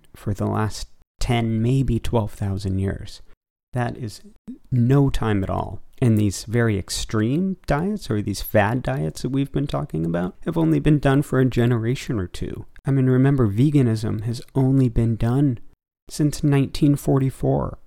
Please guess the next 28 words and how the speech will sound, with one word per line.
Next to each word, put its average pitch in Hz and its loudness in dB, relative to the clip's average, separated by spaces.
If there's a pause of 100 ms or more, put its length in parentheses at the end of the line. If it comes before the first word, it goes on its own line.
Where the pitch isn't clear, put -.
(120)
It's - -4
literally 147 2
started 135 2
in 110 0
nineteen 117 0
forty-four. 120 0
No 131 2
other 131 2
culture 135 -4
has 104 -6 (260)
ever 139 0
been 123 0
vegan. - -4 (480)
There's 117 0
been 107 -4
a 90 -4
lot 87 -2
of 95 -2
vegetarians, 101 -4 (760)
but - 0
they 110 0
had 110 -2
animal 113 -2
foods. - -10 (200)
So 113 -2 (240)
remember 123 4
that 104 0
these 120 0